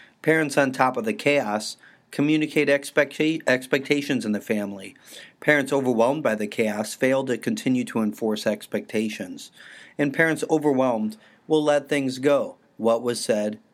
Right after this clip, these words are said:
how it was said. Parents are developing communication skills, which helps our future teachers, lawyers, customer service managers, doctors, speech pathologists. Excellent parents never let anything go.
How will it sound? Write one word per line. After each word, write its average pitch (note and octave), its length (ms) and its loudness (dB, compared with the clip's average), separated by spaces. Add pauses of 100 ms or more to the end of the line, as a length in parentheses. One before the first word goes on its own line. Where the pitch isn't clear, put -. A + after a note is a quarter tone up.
(120)
how G#2+ 280 0
it - 120 -4
was G#2 160 -8
said. G#2+ 420 -2 (1000)
Parents G#3 320 0
are E3+ 40 2
developing C3 520 0
communication B2+ 640 0
skills, G2+ 560 -4
which G#2+ 180 -4
helps B2+ 220 0
our A#2 80 2
future B2+ 360 -2
teachers, D3 560 -4
lawyers, B2+ 440 2
customer A#2+ 420 -2
service A#2+ 360 -4
managers, A#2+ 540 -2
doctors, A2+ 420 -2
speech A2+ 320 -6
pathologists. A2 1000 -4 (320)
Excellent C3 480 0
parents C#3 360 0
never B2 260 0
let A#2 280 0
anything A2 480 -4
go. A2 340 -2